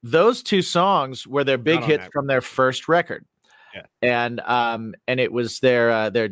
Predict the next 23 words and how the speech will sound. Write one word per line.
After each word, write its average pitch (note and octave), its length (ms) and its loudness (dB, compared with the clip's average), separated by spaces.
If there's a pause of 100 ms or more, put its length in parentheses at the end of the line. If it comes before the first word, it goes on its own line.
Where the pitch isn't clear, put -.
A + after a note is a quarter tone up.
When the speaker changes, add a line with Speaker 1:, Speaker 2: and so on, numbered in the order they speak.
Speaker 1:
their A#2 120 -2
debut D3 340 2
album. A#2 460 -2
The, A#2+ 200 0
the B2 100 -4
second F3+ 300 2
album, D3 160 0
Slave C#3+ 240 -2
to B2+ 60 -2
the A#2+ 80 -2
Grind, D3+ 300 0 (420)
uh, A2 240 0 (140)
first - 760 -2
metal D#3 380 0
album A#2+ 380 -2
to - 140 -8
ever C#3 220 0
debut C3 440 2
at A2+ 60 -2
number A#2+ 220 -2
one B2 220 0
on A2 140 0
Billboard C#3 460 -2